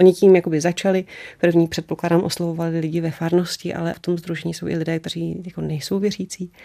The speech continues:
A společně tady usilují o to, aby teď nějakým způsobem vzkvétal. Takže mají za sebou jednak už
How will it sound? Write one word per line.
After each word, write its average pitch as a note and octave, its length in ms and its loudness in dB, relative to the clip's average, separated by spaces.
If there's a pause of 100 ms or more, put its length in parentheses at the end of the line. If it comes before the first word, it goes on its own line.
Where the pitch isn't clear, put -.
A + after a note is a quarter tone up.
(520)
A E3+ 100 -4
společně F3 500 -2
tady F3+ 240 -2 (100)
usilují F#3 480 0
o E3 80 2
to, F3+ 120 0
aby E3+ 220 2 (120)
teď E3+ 200 -2
nějakým E3 260 0
způsobem E3+ 380 2
vzkvétal. C#3 560 -2
Takže D3+ 180 -6
mají D#3+ 140 2
za D#3+ 100 -6
sebou E3+ 320 0
jednak E3 340 0 (540)
už - 220 -12